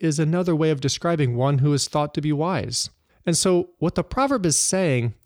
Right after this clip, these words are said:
is that as long as the fool keeps his mouth shut, he does not expose his foolishness. By keeping his lips shut, the fool does not reveal the fact that he actually lacks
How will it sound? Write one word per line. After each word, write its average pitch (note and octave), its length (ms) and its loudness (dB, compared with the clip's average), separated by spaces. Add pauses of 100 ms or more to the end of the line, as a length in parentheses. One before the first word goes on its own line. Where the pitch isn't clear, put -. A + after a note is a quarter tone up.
is D3 140 0
that D#3 160 2
as C#3 260 -2
long F3 320 0
as G#3 140 -2
the F3 120 0
fool E3+ 460 0
keeps - 460 -6
his F3+ 180 -2
mouth F3 300 -2
shut, - 500 -2 (460)
he G3+ 120 -2
does F#3 160 2
not F#3+ 180 2
expose D#3 680 0
his - 240 -4
foolishness. A#2 840 -2 (600)
By C3+ 120 -2
keeping F#3+ 380 -2
his D#3 240 0
lips G3+ 260 -2
shut, - 480 -2
the D3 80 0
fool D#3+ 260 -4
does C#3 120 -2
not D3 160 -2
reveal C#3+ 340 2
the E3 120 -2
fact E3 480 -4
that C3+ 160 -4
he - 160 -4
actually D#3+ 400 -4
lacks D3 680 -4